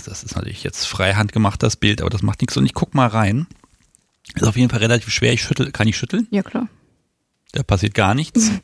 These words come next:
Speaker 1: Ha,
Speaker 2: Das
Speaker 1: na
Speaker 2: ist
Speaker 1: gut.
Speaker 2: eine enge Nummer da drin.
Speaker 1: Okay. Und dann mach ich das auch von da. <laughs> Ja, das ist definitiv eine enge Nummer. Und,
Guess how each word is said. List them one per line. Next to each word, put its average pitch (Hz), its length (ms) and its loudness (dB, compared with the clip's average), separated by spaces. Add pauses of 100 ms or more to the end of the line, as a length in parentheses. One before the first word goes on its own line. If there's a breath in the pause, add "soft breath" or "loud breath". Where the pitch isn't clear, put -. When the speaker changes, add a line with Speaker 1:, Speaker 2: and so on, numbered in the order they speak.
(180)
Speaker 1:
Ha, - 200 2
Speaker 2:
Das 214 140 4
Speaker 1:
na 233 60 4
Speaker 2:
ist 220 140 2
Speaker 1:
gut. - 20 2
Speaker 2:
eine 226 160 2
enge 214 240 2
Nummer 196 280 0
da 170 140 -2
drin. 180 340 0
Speaker 1:
Okay. 113 540 2 (500)
Und 107 80 2
dann 101 100 2
mach 98 60 2
ich 95 60 0
das 98 140 0
auch 87 80 -2
von - 140 -2
da. - 80 0 (680 loud breath)
<laughs> - 760 -8
Ja, 110 120 2
das 131 140 0
ist 139 160 -8
definitiv 127 440 0
eine - 80 0
enge 113 120 2
Nummer. 123 220 2
Und, - 160 -4